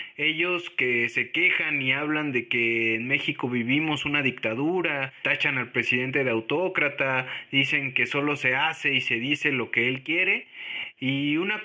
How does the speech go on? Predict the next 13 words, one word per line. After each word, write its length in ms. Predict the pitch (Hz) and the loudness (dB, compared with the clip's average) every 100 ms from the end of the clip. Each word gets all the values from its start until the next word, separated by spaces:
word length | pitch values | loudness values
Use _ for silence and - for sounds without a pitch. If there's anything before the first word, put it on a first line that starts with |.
| - | -4
consulta 760 | 170 156 147 208 196 - 190 190 | -2 0 0 0 0 -2 -2 0
popular 720 | 151 165 165 170 190 - - | -4 0 2 2 0 -4 0
pues 380 | 147 135 - 135 | 2 2 -2 -2
viene 260 | 180 220 | 0 0
a 80 | 202 | -2
derrumbarles 720 | 147 127 131 143 220 202 135 | 0 -2 -2 -2 0 0 0
este 220 | 135 - | -6 0
discurso 680 | 123 107 - - 120 160 151 | 2 2 -2 -2 2 2 2
porque 260 | 156 131 113 | -2 0 2
demuestra 600 | 110 127 190 - 127 120 | 2 0 -2 0 -2 -2
totalmente 560 | 104 113 113 110 110 | -2 0 2 2 2
lo 160 | 101 95 | 0 -2
contrario. 500 | 92 87 - - | -6 -2 0 0